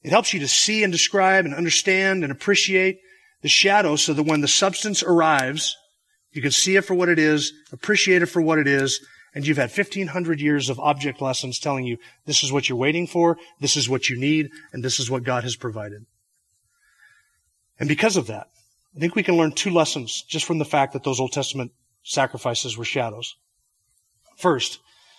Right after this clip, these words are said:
this shows us just how accountable we must be for rejecting this truth.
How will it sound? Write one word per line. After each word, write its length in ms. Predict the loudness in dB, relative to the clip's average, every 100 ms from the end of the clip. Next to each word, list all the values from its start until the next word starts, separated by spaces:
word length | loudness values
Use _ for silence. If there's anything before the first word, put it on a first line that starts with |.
| _ _ _ _
this 100 | 0
shows 300 | 4 4 4
us 100 | 0
just 220 | -2 -2
how 160 | 2 2
accountable 540 | 0 0 2 2 2
we 140 | 2 2
must 300 | 2 -2 0
be 140 | -2
for 140 | -2 -4
rejecting 500 | -2 -2 -4 -8 -6
this 160 | -6
truth. 380 | -6 -8 -10